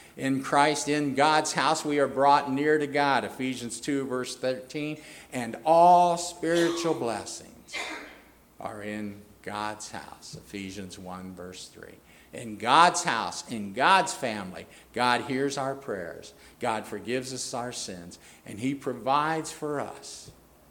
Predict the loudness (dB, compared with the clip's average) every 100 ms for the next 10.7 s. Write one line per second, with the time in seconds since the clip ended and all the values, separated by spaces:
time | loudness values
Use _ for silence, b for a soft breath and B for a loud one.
0 | _ _ -20 _ _ _ _ -14 -12 -12
1 | -8 -8 -8 -6 -4 -4 -6 -8 -8 -8
2 | -10 -10 -12 -14 -16 -18 -18 -20 -20 -20
3 | _ _ -20 _ _ _ -20 -20 -20 -20
4 | b b b b b b _ 2 2 2
5 | 2 10 10 10 10 8 8 8 6 6
6 | 6 0 0 0 0 2 4 6 6 4
7 | 0 -4 -4 0 0 0 -2 -4 -2 0
8 | 0 0 0 0 -2 -4 -4 -10 -6 0
9 | 0 0 -2 -2 -2 -2 -2 -4 -2 -4
10 | -4 -6 -4 -2 -2 -2 -6